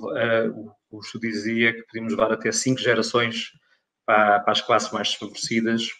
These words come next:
ou seja, os dez por cento mais pobres, pudessem ti-, pudessem, eh, recuperar, eh, eh, todo este, todo este tempo que foi, que foi perdido.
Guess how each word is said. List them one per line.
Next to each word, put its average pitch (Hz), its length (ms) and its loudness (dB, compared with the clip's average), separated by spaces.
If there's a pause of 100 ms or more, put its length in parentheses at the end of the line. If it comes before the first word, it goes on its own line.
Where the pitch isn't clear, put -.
(100)
ou 104 200 -6
seja, 101 200 -8
os 95 60 -12
dez 104 140 -4
por - 60 -10
cento 110 140 -10
mais 104 140 -4
pobres, 113 300 0 (440)
pudessem 113 340 0
ti-, 120 340 -4
pudessem, 113 800 2
eh, 117 220 4
recuperar, 113 680 4 (260)
eh, 104 320 -6 (120)
eh, 98 320 -8 (100)
todo 107 200 -6
este, - 300 -8
todo 113 140 -4
este 113 140 -2
tempo 113 200 -6
que - 80 -20
foi, 175 200 0
que - 80 -20
foi - 160 -4
perdido. - 280 -10